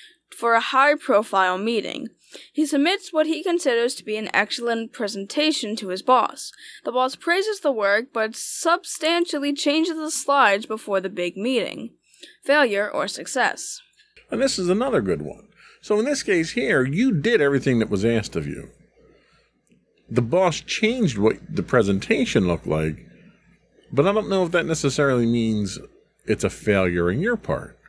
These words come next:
Speaker 1: Yeah.
Speaker 2: Because the boss could be going for a certain type of presentation, a certain style. He could be going for a certain type of reaction from the audience. He might know the audience better than you do, and him asking you to,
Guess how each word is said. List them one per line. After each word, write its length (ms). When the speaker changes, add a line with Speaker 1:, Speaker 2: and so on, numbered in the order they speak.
Speaker 1:
Yeah. 320
Speaker 2:
Because 360
the 80
boss 320
could 240
be 100
going 340
for 220
a 60
certain 320
type 340
of 340
presentation, 760
a 60
certain 320
style. 600
He 140
could 160
be 120
going 340
for 180
a 60
certain 260
type 240
of 160
reaction 640
from 220
the 100
audience. 440
He 100
might 280
know 380
the 140
audience 480
better 240
than 200
you 140
do, 460
and 140
him 360
asking 440
you 120
to, 140